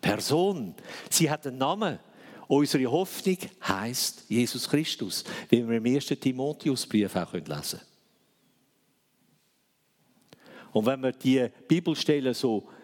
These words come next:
betrachtet, die wir vorher gelesen haben, lebendige Hoffnung, wenn man die nicht hat, was hat man dann?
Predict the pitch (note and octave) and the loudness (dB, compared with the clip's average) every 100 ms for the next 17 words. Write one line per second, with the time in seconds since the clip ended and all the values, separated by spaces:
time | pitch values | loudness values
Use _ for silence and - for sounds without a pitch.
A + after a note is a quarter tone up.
0 | - - B2 - A#2 D3+ - - F3 - | -14 4 4 4 -2 -2 -2 -2 -2 -6
1 | - - _ - - - A#2+ A#2+ C3 A#2 | -14 -20 _ -14 -12 -4 0 0 2 0
2 | G#2+ - G#2 A#2 D3 D#3 A#2+ A2 A2 G#2+ | 0 0 0 0 -2 0 -2 -2 -4 -6
3 | G2 F#2+ B2 - C#3+ C3+ A2+ A2 A2+ G2+ | -2 0 0 -2 -2 0 0 0 0 2
4 | B2+ B2 C#3 - - - _ - - _ | 0 0 -4 -6 -14 -14 _ -20 -20 _
5 | _ _ _ _ _ _ _ - A#2 E2 | _ _ _ _ _ _ _ -4 -2 -2
6 | - F#2+ F#2 E2 G2 | -6 -4 -2 -2 -4